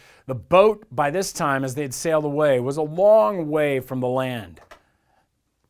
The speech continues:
beaten by the waves." They're just trying to get to the other side. Nothing. There, there's wave after wave and wind after wind is against them. And in the fourth watch of the night,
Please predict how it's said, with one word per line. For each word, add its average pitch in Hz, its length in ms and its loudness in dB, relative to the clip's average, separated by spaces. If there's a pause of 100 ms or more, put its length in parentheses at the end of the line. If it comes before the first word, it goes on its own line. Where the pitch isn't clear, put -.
(300)
beaten 214 400 -2
by 156 200 2
the 143 80 -2
waves." 135 520 -4
They're 196 180 0
just 143 360 -8
trying 180 520 -6
to 139 120 -8
get 135 200 -6
to 143 80 -14
the 143 160 -6
other 135 160 -4
side. 135 400 -2
Nothing. 143 840 -2
There, 156 200 -6
there's 160 260 -6 (220)
wave 196 400 2
after 147 240 -4
wave 175 480 -2
and 123 120 -8 (220)
wind 202 380 -2
after 160 300 -4
wind 180 460 -6
is 127 180 -6
against 175 420 -8
them. 160 240 -8 (300)
And 165 140 -6
in 175 80 -6
the 151 80 -2
fourth 214 400 -2
watch 190 320 -2
of 147 100 -12
the 160 80 -6
night, 185 460 -8